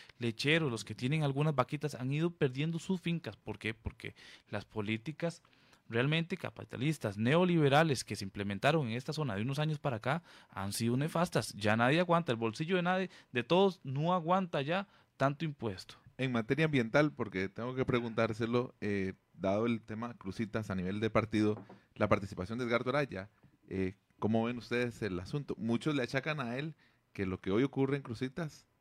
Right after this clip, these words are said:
Speaker 2: es por lo que hizo el Frente Amplio.
Speaker 1: Bueno, en realidad, me reuní con uno de los guardaparques y cofundadores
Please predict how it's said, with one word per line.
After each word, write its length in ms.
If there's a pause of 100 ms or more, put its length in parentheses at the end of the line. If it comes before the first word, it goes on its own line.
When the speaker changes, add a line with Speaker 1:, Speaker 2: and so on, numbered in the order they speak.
(280)
Speaker 2:
es 160
por 180
lo 120
que 80
hizo 120
el 40
Frente 300
Amplio. 300 (640)
Speaker 1:
Bueno, 260
en 120
realidad, 440 (400)
me 160
reuní 500
con 280
uno 340
de 100
los 300
guardaparques 960
y 360
cofundadores 1040